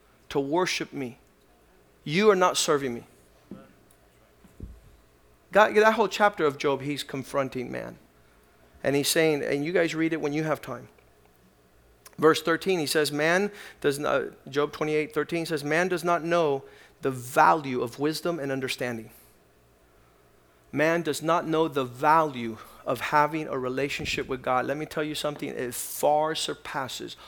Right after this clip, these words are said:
all the money that you can hoard. Amen. It far surpasses anything you could do that's offered to you in this world. The glory of this world passes quickly. Those who seek the glory of God,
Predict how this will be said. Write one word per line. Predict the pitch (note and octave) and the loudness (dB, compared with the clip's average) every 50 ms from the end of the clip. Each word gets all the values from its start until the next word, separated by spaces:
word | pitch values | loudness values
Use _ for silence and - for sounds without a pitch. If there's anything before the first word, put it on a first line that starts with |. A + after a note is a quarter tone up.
| - - - _ _ _ | -20 -20 -20 _ _ _
all | - B2+ C3 C#3+ D#3 E3+ F3 | 4 4 4 4 2 0 -2
the | E3 E3 F#3+ | -2 -4 -6
money | F#3+ F3 D3 C3 B2 B2 A#2+ A#2 - _ _ _ _ | -4 -4 -4 -4 -4 -6 -8 -10 -14 _ _ _ _
that | _ C3 B2 | _ -8 -8
you | B2+ C3+ C3 C3+ C3+ C#3 C#3+ D#3 D3+ _ _ _ _ | -6 -6 -6 -4 -4 -4 -8 -10 -14 _ _ _ _
can | - - B2+ B2 | -14 -12 -12 -12
hoard. | A#2 - - C3+ B2+ B2 - - - _ _ _ _ _ - - _ | -12 -10 -10 -10 -10 -10 -12 -14 -20 _ _ _ _ _ -20 -20 _
Amen. | - - - - - - - - - | -20 -20 -20 -20 -20 -20 -20 -8 -4
It | - B2 | -4 -2
far | A#2 - - - - - E3+ D#3 E3 F#3 | -2 -2 -2 -2 2 2 4 4 4 2
surpasses | F#3 - - F3+ F3 - - E3+ D3 C3+ B2+ - C3+ B2 - - | 2 0 -2 -4 -6 -6 -4 -2 -2 -2 -2 -4 -6 -6 -8 -6
anything | - D3 D3+ F3 G3 G#3 G3 - F#3+ E3+ D#3 | -2 0 2 2 2 2 0 0 -2 -4 -4
you | C#3+ | -4
could | B2+ D3 C3+ B2 | -4 -6 -4 -4
do | C#3 C3+ | -4 -4
that's | C3 C3+ C3 | -4 -6 -6
offered | - - C#3+ D3 - - C#3+ | -4 -2 -2 -2 -2 -6 -10
to | - - | -8 -8
you | D#3 C#3+ | -6 -4
in | C3 | -4
this | C3 B2+ - - | -4 -6 -8 -6
world. | C3+ C3 B2 A#2+ - - - - - - | -6 -6 -6 -6 -8 -16 -20 -20 -10 -4
The | - C3+ | -4 -4
glory | B2+ - C#3 D3 E3 F#3 G3 G3 F#3+ | -4 -2 -2 2 4 4 4 4 2
of | F#3 E3 | 0 -2
this | D#3+ C#3+ - | -4 -6 -4
world | D#3 D3+ C#3+ C3 - | -2 -2 -2 -2 -4
passes | - - D#3+ D#3 D3 - - C#3+ - | -4 0 2 2 2 0 -6 -8 -8
quickly. | - - - D3 - - - - - - - - - - - _ | -8 -6 -6 -6 -6 -8 -12 -12 -12 -18 -20 -20 -20 -20 -20 _
Those | - D3+ F3+ G3 F#3+ | 4 6 6 6 4
who | - G#3 | 2 0
seek | E3+ - - - F#3 F3+ - | 2 2 4 2 2 0 0
the | D#3 | -4
glory | D3 C3 C#3 D3+ D3+ F3 F3+ F3 | -4 -2 -2 -2 0 0 0 0
of | D#3+ C#3+ B2+ | 0 -2 0
God, | D3+ D#3 D3 C3+ B2 B2 A#2+ | 0 2 2 2 0 -2 -4